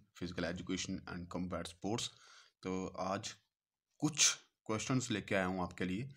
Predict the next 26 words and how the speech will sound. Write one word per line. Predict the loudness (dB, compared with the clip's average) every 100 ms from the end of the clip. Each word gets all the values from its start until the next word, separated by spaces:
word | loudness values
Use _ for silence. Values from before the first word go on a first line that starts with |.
| -18 -14 -2
तो | 0 2 0
इस | -2 -2
वीडियो | -2 -2
को | -2 -4
ध्यान | -2 -2
से | -2 0
देखिएगा। | -2 0 -2 -2 -8 -14 _ _ _ -20 _ _ _ _ _ _ _ _ -20 -20 -20 _ _ -8
<clears throat> | -2 0 4 4 2 -2 -18 -20 -20 _ _ -20 -20 _ _ _ -20 -16 -6 0
ये | 2 0
क्वेश्चन | -2 -4 -4 0 -2
जो | 0 0
हैं | 2 0
सभी | -2 0 2 2 0
एनाटॉमी | 0 0 0 -2
और | -2
फिजियोलॉजी | -4 -4 -2 -2 -2 -6
के | -6 -2 0
रिलेटेड | -2 -2 -4
हैं। | -4 -8 -14 _ _ _ _ _ _ _ _ _ -20
तो | -8 -4 0 0
हमारा | -2 0 0
फर्स्ट | 2 -2 -2
क्वेश्चन | -4 -4 -2
है, | -4 -6 -14 _ -20 _ -4 0
human | 4 6 4 2 -6 _ -20 _ _ _ _ 0
kidneys | 0 2 2 2 0 -4 -8